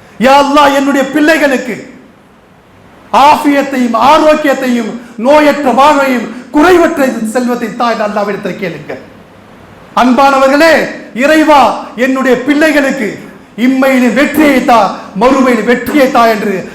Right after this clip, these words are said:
அதிகமாக, அதிகமாக பெற்றோர் தன்னுடைய பிள்ளைகளுக்காக துவா செய்ய வேண்டும்.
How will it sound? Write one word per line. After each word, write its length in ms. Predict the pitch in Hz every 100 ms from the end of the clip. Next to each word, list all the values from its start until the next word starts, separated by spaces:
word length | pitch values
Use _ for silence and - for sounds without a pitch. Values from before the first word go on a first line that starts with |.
| -
அதிகமாக, 680 | 220 262 302 277 247 233 202
அதிகமாக 680 | 220 262 247 220 214 196 175 - -
பெற்றோர் 420 | 233 233 240 247 240
தன்னுடைய 300 | 208 190 -
பிள்ளைகளுக்காக 540 | 233 233 208 202 185 165
துவா 180 | 185 180
செய்ய 200 | 170 165
வேண்டும். 320 | 151 151